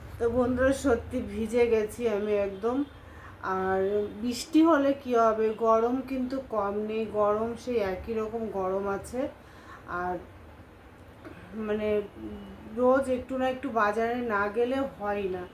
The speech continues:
এটা থাকে না ওটা থাকে না। আর বাজারে গেলে ঠিক নতুনত্ব কিছু একটা পেয়ে যাই, নিয়ে আসি। আজকে যেমন আমি চিং-, ও, আর, আর একটা মাছ এনেছি, চিংড়ি মাছ এনেছি, যেটা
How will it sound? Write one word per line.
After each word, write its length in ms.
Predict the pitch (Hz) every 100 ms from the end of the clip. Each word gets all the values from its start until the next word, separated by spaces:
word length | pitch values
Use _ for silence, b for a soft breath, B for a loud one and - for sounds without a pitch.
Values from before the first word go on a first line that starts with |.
| B B -
এটা 220 | 226 240
থাকে 300 | 240 226 226
না 80 | 226 226
ওটা 220 | 214 220
থাকে 300 | 233 220 220
না। 100 | 226
আর 120 | 214
বাজারে 440 | 208 202 214 226 233
গেলে 240 | 240 240 247
ঠিক 140 | 269 247
নতুনত্ব 500 | 240 226 233 233 233 247 240
কিছু 180 | 226 254
একটা 260 | 233 247 240
পেয়ে 240 | 226 220 220
যাই, 220 | 220 233 269 - B B -
নিয়ে 200 | 233 240
আসি। 300 | 226 233 247 247 B B
আজকে 340 | 226 226 226 247
যেমন 320 | 240 240 240 240
আমি 320 | 233 233 233 233 226 - 233
চিং-, 280 | - 262 269 -
ও, 20 | 247
আর, 220 | 226 220 247 262
আর 120 | 233 262
একটা 200 | 262 285 -
মাছ 280 | 254 233 233
এনেছি, 240 | 233 233 226 -
চিংড়ি 300 | 254 254 254
মাছ 200 | 247 226
এনেছি, 240 | 226 233 247
যেটা 200 | 254